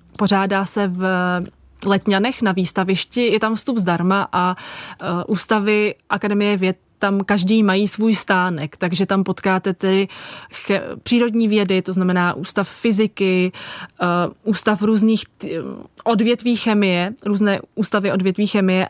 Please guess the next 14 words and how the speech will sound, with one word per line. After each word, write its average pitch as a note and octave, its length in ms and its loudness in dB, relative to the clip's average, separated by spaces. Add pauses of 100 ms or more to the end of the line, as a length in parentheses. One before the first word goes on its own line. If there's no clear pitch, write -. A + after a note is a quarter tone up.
(120)
ale, G3 560 0
eh, E3 300 -8
třeba G#3 300 0
i G#3 160 -4
ústav, - 640 -4
eh, G3 140 0
jazyka G3+ 300 2
českého, G#3 480 0
takže F3 240 0
i F#3+ 100 0
humanitní G3 560 2
vědy. E3 280 0
A, F3 140 2 (500)
ehm, F3+ 380 2